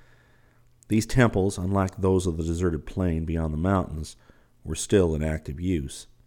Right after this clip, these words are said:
There were large parties of mounted worshippers coming and going in constant streams. Gil Hathayan took Zamakona into each of them, and the Spaniard watched the subtle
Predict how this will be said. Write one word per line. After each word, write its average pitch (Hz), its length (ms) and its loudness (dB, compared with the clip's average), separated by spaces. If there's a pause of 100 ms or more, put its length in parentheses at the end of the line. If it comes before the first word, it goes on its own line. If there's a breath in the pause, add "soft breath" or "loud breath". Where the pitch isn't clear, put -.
(580)
There 87 100 0
were 90 140 4
large 95 340 4
parties 87 520 4
of 80 100 -6
mounted 90 360 -2
worshippers 82 640 -4
coming 82 460 -4
and 78 140 -6
going 85 320 -2
in 73 100 -6
constant - 500 -8
streams. 76 680 -8 (1000 soft breath)
Gil 95 360 8
Hathayan 90 760 2 (380 soft breath)
took 113 240 4
Zamakona 95 600 2
into 80 220 -6
each 98 240 -4
of 85 80 0
them, 76 220 -6 (580)
and 85 240 -2
the 90 60 -2
Spaniard 87 600 2
watched 87 360 0
the 82 140 -4
subtle 90 520 2